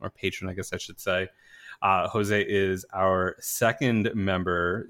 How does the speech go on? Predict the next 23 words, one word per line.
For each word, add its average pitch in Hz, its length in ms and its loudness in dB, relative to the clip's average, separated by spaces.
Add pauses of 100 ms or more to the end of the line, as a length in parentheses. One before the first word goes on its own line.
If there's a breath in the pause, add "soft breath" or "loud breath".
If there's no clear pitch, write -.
So 123 120 0
Jose's 143 340 2
been 147 120 2
a 107 100 2
patron 113 320 -4
for 92 100 -8
twenty 135 580 -2
months. 95 520 -2 (300)
It's - 100 -2
almost 120 340 4
two 135 120 4
years 143 300 4
of 107 100 -2
supporting 98 340 0
us 92 140 -4
on 92 80 -4
Patreon. 90 600 -4
Jose, 101 400 0
you 98 260 -2
are 95 380 2
amazing. 98 640 -2
Thank 101 320 -2
you. 92 400 0